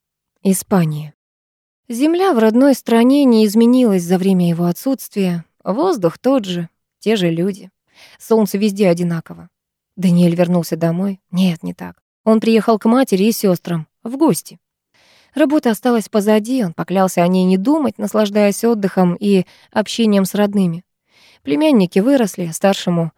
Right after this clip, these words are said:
Рамону уже десять. Это стало большим сюрпризом для Даниэля. Он помнил Рамона еще малышом. Младшей Лурдес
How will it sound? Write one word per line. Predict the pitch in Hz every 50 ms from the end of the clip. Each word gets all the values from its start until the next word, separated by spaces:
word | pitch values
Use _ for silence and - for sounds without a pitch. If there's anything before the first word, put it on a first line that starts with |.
| _ _
Рамону | - 190 190 190 202 208 214 202 190 175 165 156 - _
уже | - 170 175 202
десять. | 214 170 175 170 175 175 - - 170 - _ _ _ _
Это | - 175 170 -
стало | 165 - - 175 175 175
большим | 175 185 196 - - 170
сюрпризом | 160 - - 165 165 - 175 165 170 170 165
для | 170 170 165
Даниэля. | 165 170 170 170 175 196 196 185 180 - _ _ _ _ _ _ _
Он | - 285 269
помнил | 233 277 277 262 247 233 226
Рамона | 220 226 226 226 247 247 233
еще | 214 208 196 - 226
малышом. | 208 202 190 185 180 - - 196 185 185 175 165 - _ _ _ _ _ _ _ _ _ _ _ _ _ _ _ _ _
Младшей | - 196 202 226 269 294 302 - - - - 262 254 247 226 - -
Лурдес | - 180 175 202 262 349 392 339 208 185 170 160 - - -